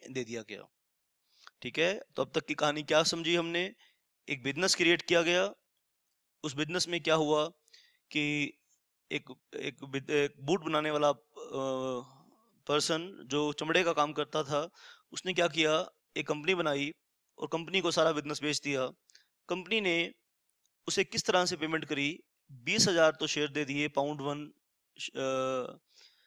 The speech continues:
इसकी कीमत थी पाउंड वन शेयर ईच। दस हजार रुपये का लोन एक्सेप्ट कर लिया कंपनी ने, जिसमें सोलोमन सिक्योर्ड क्रेडिटर बन गया,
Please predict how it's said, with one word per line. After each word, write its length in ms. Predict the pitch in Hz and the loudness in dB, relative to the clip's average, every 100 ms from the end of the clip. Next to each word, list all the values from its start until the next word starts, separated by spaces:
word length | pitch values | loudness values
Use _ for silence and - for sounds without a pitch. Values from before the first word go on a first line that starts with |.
| _ _ _ - | _ _ _ -16
इसकी 320 | - - 160 | -8 -4 -4
कीमत 340 | 160 180 180 - | -2 -4 -2 -2
थी 100 | 165 | -4
पाउंड 360 | - 147 156 147 | 0 0 0 0
वन 160 | 170 | 0
शेयर 260 | 175 151 147 | 0 0 -2
ईच। 400 | 151 143 147 - - _ _ - _ _ | -2 -4 -4 -6 -8 _ _ -20 _ _
दस 280 | 131 202 - | 0 2 4
हजार 240 | 180 170 | 6 6
रुपये 280 | 165 156 165 | 6 2 2
का 80 | 160 | 2
लोन 240 | 147 160 | 2 2
एक्सेप्ट 300 | 175 - 151 | 0 0 -2
कर 140 | - 151 | -2 -2
लिया 160 | 151 | 0
कंपनी 340 | 143 143 127 143 | 0 -4 -6 -6
ने, 260 | 135 139 | -4 -6
जिसमें 280 | 147 139 160 | -8 -10 -6
सोलोमन 500 | 151 147 151 156 160 | 0 2 2 0 -4
सिक्योर्ड 520 | 151 151 - 180 196 | -6 -8 0 4 4
क्रेडिटर 300 | 170 147 131 | 4 -2 -2
बन 180 | 143 139 | -4 -4
गया, 320 | 139 131 123 | -2 -2 -2